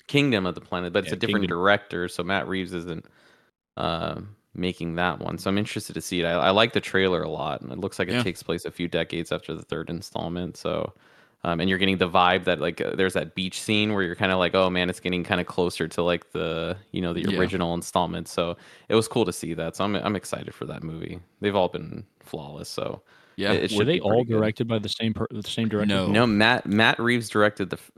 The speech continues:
Speaker 3: Yeah,
Speaker 1: the second
Speaker 3: second
Speaker 1: and
Speaker 3: and
Speaker 1: third.
Speaker 3: third.
Speaker 1: Yeah, I forgot
Speaker 2: Second
Speaker 1: who,
Speaker 2: and third, okay.
Speaker 1: yeah, I forgot who directed the first one.
Speaker 3: It was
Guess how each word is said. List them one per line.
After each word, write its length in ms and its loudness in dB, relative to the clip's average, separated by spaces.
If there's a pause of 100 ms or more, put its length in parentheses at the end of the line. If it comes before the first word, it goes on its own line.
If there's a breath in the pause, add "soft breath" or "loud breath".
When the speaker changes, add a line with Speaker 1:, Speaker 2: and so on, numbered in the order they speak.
(120)
Speaker 3:
Yeah, 240 -4
Speaker 1:
the 120 -6
second 320 4
Speaker 3:
second 100 4
Speaker 1:
and 80 2
Speaker 3:
and 20 -4
Speaker 1:
third. 300 6
Speaker 3:
third. 280 0 (320 loud breath)
Speaker 1:
Yeah, 180 4
I 20 0
forgot 340 4
Speaker 2:
Second 20 0
Speaker 1:
who, 100 0
Speaker 2:
and 100 -10
third, 200 -6 (160)
okay. 140 -8
Speaker 1:
yeah, 240 6
I 40 2
forgot 240 0
who 80 -2
directed 320 -2
the 80 -10
first 320 -10
one. 260 -14 (180)
Speaker 3:
It 80 2
was 180 -2